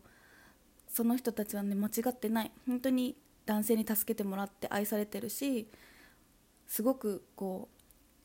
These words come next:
今の私がそっちに行っちゃったから、あの人は間違ってなかったんだなってこう、今思えるから、軽蔑する気持ちもすごくわかるし、だけど、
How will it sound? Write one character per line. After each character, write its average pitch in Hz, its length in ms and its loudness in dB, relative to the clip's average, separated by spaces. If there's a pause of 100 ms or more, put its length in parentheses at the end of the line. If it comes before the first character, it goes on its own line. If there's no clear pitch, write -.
(120)
今 240 220 6
の 208 120 2
私 220 420 0
が 262 100 0
そ 254 140 0
っ 247 40 -4 (260)
ち 254 100 2
に 240 120 8
行 196 80 -2
っ - 40 -20
ち - 100 0
ゃ - 20 4
っ 226 120 -2
た 226 120 0
か 208 120 -4
ら、 208 300 -2 (160)
あ 202 80 -4
の 220 100 4
人 233 160 0
は 202 40 4
間 202 100 2
違 214 40 -4 (160)
っ 247 60 -4
て 233 100 -4
な 220 100 0
か 247 100 0
っ 240 100 -2
た 220 100 -2
ん 208 80 -2
だ 202 80 -2
な 214 120 0
っ 220 60 -6
て - 160 -12
こ 190 140 -8
う、 220 140 -8
今 220 240 2
思 214 240 2
え 214 60 0
る 202 100 -2
か 226 140 -8
ら、 226 220 0 (540)
軽 254 120 10
蔑 226 240 2
す 226 120 4
る 226 100 2
気 233 120 0
持 240 120 2
ち 240 100 0
も 233 100 4
す 233 140 4
ご 302 120 4
く 233 120 -2
わ 214 80 0
か 214 160 -4
る 214 80 -6
し、 247 340 0 (300)
だ 262 100 0
け 254 120 0
ど、 262 260 4